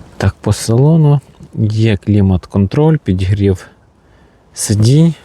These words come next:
на дисках з парктроніками, до речі.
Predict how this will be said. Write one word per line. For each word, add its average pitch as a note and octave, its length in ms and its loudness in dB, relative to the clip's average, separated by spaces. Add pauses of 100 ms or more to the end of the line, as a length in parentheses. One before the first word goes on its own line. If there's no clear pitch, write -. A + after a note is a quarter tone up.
(2250)
на G2+ 140 0
дисках C#3 540 -2 (800)
з - 60 -20
парктроніками, F2+ 800 -4
до F#2+ 80 -6
речі. F2 320 -10